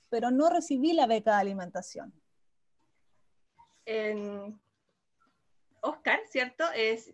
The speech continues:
Speaker 1: Óscar.
Speaker 2: podría contestar Óscar, él tenía, ¿qué beneficio tenía anteriormente? Sería bueno saberlo para poder otorgarle toda la información, porque en este caso la baes actualmente, to-, en las asignaciones de baes son los alumnos que tienen gratuidad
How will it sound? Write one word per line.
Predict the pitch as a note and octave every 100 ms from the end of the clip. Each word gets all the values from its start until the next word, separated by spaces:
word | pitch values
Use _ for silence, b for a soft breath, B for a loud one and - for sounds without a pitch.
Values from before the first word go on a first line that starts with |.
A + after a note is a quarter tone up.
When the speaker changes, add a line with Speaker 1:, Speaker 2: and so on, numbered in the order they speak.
| -
Speaker 1:
Óscar. | C#4 C4+
Speaker 2:
podría | G#3+ G#3+ C#4+
contestar | D4+ C#4+ C4+ C4+ C4
Óscar, | D4 D4+ D4
él | - B3 A#3+
tenía, | - G#3 F#3+ F#3+ A#3 C#4+ C#4 C4 B3+
¿qué | C4
beneficio | C#4 C#4 C#4 C#4 F#4
tenía | C4 C#4
anteriormente? | C#4 B3 B3+ A#3+ D4+ A4+ C#4
Sería | C4+ A3+ A#3+
bueno | A3 A#3+ B3+
saberlo | C4+ A3+ A3 C4+ D4+ D4
para | B3+ A#3+ A3+ A#3 B B
poder | - A3 A3+ B3 B3+ B3
otorgarle | A#3 A3+ G#3+ A3+ B3 B3 A#3+ A3+
toda | A#3+ B3
la |
información, | B3 B3+ B3 B3+ D#4+ G#4 B3 b b b
porque | B3+ A3+
en | C4
este | D#4 E4
caso | D#4+ D#4 D#4+ D#4
la | A#3+ A3
baes | D4 E4 C4 D4
actualmente, | - A#3 A#3+ A#3+ D4+ D4 C#4 B3 A#3
to-, | -
en | - A3
las | A3 A3+
asignaciones | A#3+ B3 A3 A3 C#4+ E4+
de | D4+
baes | C#4 D#4 D#4+
son | C#4+
los | D#4
alumnos | B3 A#3+ C#4+
que | C#4+ A#3
tienen | A3+ A#3
gratuidad | A#3+ C4+ E4+ B3+ -